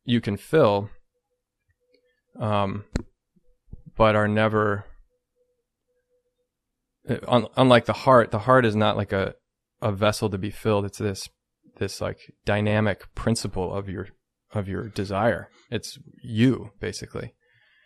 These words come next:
And because you're made in the image of God, and God is love, the heart is like this fire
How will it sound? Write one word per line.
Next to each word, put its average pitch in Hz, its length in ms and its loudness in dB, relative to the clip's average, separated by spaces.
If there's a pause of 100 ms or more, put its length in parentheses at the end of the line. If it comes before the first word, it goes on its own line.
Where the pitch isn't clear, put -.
(300)
And 107 160 0
because 113 260 2
you're 110 80 2
made 104 120 2
in 104 80 2
the 101 100 -2
image 101 220 -2
of 92 100 -8
God, 98 480 0 (720)
and 104 140 -6
God 98 220 2
is 98 140 -6
love, 98 440 0 (840)
the 110 100 -4
heart 120 400 4
is 104 140 -4
like 98 140 -2
this - 160 -12
fire 101 540 2